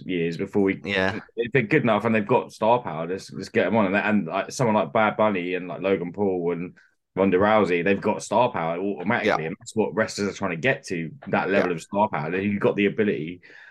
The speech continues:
Speaker 1: why not
Speaker 2: Well,
Speaker 1: go?
Speaker 2: the fact that they made this a singles match when apparently the original plan was for it to be a tag match is proof how much confidence they have in him to p-, perform to a high level. 'Cause
Speaker 1: Yeah,
Speaker 2: there's
Speaker 1: yeah.
Speaker 2: no hiding place in a singles match, is there?
Speaker 1: Cool.
Speaker 2: So, yeah, it was
Speaker 1: I, I
Speaker 2: cool.
Speaker 1: I saw the entrance,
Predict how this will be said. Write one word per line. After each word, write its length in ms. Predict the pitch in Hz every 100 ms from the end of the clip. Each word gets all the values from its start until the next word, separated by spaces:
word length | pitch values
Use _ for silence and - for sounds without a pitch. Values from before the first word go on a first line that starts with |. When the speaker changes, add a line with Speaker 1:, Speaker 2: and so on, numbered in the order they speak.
| _
Speaker 1:
why 160 | - 98
not 120 | -
Speaker 2:
Well, 120 | 131 -
Speaker 1:
go? 60 |
Speaker 2:
the 40 | -
fact 280 | 220 - -
that 240 | 156 139 143
they 100 | 135
made 260 | 139 135
this 160 | 139 127
a 80 | 120
singles 420 | - 160 127 104
match 280 | 107 - -
when 120 | 110
apparently 460 | 104 - 127 101 95
the 100 | 107
original 320 | 113 113 110
plan 280 | - 110 107
was 100 | 104
for 120 | -
it 60 | -
to 60 | -
be 80 |
a 60 | 98
tag 260 | - 110 113
match 240 | 101 -
is 80 | 95
proof 300 | - 110 104
how 120 | 104
much 280 | 104 - - _
confidence 440 | - 117 - 101
they 120 | - 90
have 180 | 113
in 80 | 117
him 160 | 92 92
to 220 | - 92
p-, 260 | - - -
perform 400 | 107 - 117 107
to 120 | -
a 40 | 92
high 140 | 104
level. 380 | 98 104 92 123 _ _ _
'Cause 120 | 123 113
Speaker 1:
Yeah, 40 | 87
Speaker 2:
there's 140 | 208
Speaker 1:
yeah. 140 | 135 127
Speaker 2:
no 80 | 110
hiding 280 | 127 123 110
place 240 | 113 104
in 60 | 107
a 40 |
singles 300 | - 117 104
match, 220 | 98 98 113
is 60 |
there? 200 | 107 92 - _ _ _ _ -
Speaker 1:
Cool. 160 | 85 71
Speaker 2:
So, 120 | 117
yeah, 220 | 123 104 -
it 60 | 123
was 100 | 117
Speaker 1:
I, 60 |
I 40 | 131
Speaker 2:
cool. 200 | 165 156
Speaker 1:
I 100 | 156
saw 220 | 147 151
the 100 | 131
entrance, 720 | 135 113 104 90 73 - -